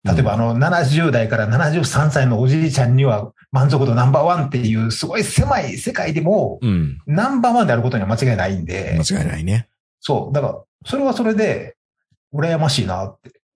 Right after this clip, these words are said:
Speaker 2: うん。
Speaker 1: うん。いいなって思いますね。いや、うちの会社あんのかな？
Speaker 2: まあ、あの、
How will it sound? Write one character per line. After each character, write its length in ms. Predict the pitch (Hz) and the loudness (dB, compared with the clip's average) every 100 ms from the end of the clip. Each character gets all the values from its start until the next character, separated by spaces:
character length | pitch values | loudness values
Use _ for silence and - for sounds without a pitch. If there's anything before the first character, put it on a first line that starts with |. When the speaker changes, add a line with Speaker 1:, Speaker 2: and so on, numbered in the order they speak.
| - | -4
Speaker 2:
う 40 | |
ん。 600 | 147 139 139 160 151 156 - _ _ 98 | -2 0 -2 -2 -4 -6 -10 _ _ -6
Speaker 1:
う 60 | |
ん。 340 | 101 95 85 - | -4 -4 -8 -8
い 100 | 117 | -2
い 40 | 127 | 2
な 180 | 135 139 | 2 2
っ 60 | |
て 80 | - | 0
思 80 | 90 | -6
い 40 | |
ま 80 | 85 | -6
す 140 | - 95 | -8 -8
ね。 140 | 87 - _ _ _ _ _ - - - | -10 -14 _ _ _ _ _ -18 -16 -10
い 40 | |
や、 60 | 85 | -8
う 60 | 131 | -4
ち 120 | 233 | -2
の 100 | 214 | 0
会 100 | 131 | 0
社 140 | 92 | 0
あ 40 | 107 | 2
ん 80 | 220 | 2
の 100 | - | 0
か 180 | 78 - | -6 -10
な？ 140 | - _ _ _ _ _ _ _ _ _ _ _ _ _ _ - | -20 _ _ _ _ _ _ _ _ _ _ _ _ _ _ -6
Speaker 2:
ま 100 | 190 | -2
あ、 260 | 107 - 101 | -2 -2 0
あ 40 | |
の、 500 | 104 98 - 87 | 0 0 0 -2